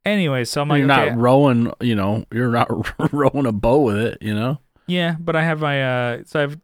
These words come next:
Speaker 1: at least, uh, two, no, I got two basses and one guitar with rosewood. So I'm like,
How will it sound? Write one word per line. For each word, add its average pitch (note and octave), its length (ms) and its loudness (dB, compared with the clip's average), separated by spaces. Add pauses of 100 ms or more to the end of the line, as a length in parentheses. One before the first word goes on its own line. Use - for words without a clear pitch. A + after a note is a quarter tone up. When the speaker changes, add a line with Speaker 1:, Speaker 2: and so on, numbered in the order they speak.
Speaker 1:
at E3 100 -2
least, E3+ 320 -4
uh, A#2+ 600 -2 (300)
two, F3 440 -4
no, D#3 80 -6
I D3 120 -6
got C3+ 180 -10 (480)
two A#3 120 -4
basses E3 380 -2
and D3 100 -4
one C3+ 200 -2
guitar A#2+ 320 -4
with A2 200 -8
rosewood. G2 400 -6 (1000)
So - 100 -10
I'm B2 60 -6
like, B2+ 100 -10